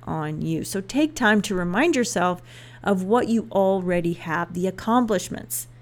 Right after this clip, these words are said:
that you have made. And I'm sure that you have overcome so many things. At this stage in midlife, we have overcome a lot of stuff. And accept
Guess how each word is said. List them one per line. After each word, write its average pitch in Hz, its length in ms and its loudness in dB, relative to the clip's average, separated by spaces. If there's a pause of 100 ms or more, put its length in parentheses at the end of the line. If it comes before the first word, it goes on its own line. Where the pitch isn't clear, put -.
(440)
that 202 160 0
you 214 320 2
have 226 220 2
made. 190 580 0
And 185 300 0 (460)
I'm 226 160 6
sure 262 300 2
that 240 120 2
you 247 180 2
have 247 260 2
overcome 214 760 4
so 226 460 2
many 202 340 2
things. 196 360 -2
At 165 180 -4
this 220 160 0
stage 226 380 2
in 196 140 2
midlife, 208 460 0 (440)
we 262 300 4
have 262 240 -2
overcome 262 540 -2
a 302 60 -4
lot 311 200 -2
of 294 60 -4
stuff. 349 440 -4 (1400)
And 226 440 4 (1300)
accept - 880 0